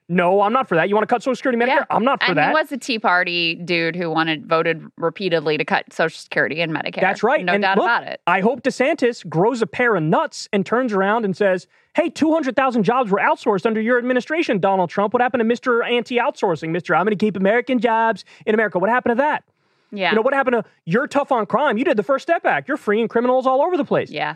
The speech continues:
Speaker 1: I wanna see them rip each other to shreds. I would love every single second of
Speaker 2: But
Speaker 1: it.
Speaker 2: so far, it only <laughs> goes in one direction
Speaker 1: So far, it only
Speaker 2: 'cause
Speaker 1: goes in one
Speaker 2: everyone
Speaker 1: direction?
Speaker 2: is too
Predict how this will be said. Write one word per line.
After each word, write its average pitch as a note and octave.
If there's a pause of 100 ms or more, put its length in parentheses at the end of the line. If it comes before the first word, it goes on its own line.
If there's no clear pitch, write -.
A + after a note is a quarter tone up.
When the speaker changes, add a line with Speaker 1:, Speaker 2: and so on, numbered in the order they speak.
Speaker 1:
I G3+
wanna B3+
see C4
them G3+ (280)
rip G#3+
each B3
other A3
to F#3
shreds. E3+
I D#3
would D#3
love E3 (100)
every E3+
single D3
second C3+
of -
Speaker 2:
But G3+
Speaker 1:
it. -
Speaker 2:
so G3+
far, F3+
it D#3+
only E3
<laughs> -
goes -
in A#3+
one G#3
direction F3+
Speaker 1:
So D#3
far, E3+
it E3+
only F3
Speaker 2:
'cause F#3
Speaker 1:
goes F#3+
in F3+
one G3+
Speaker 2:
everyone A3
Speaker 1:
direction? F#3+
Speaker 2:
is -
too E3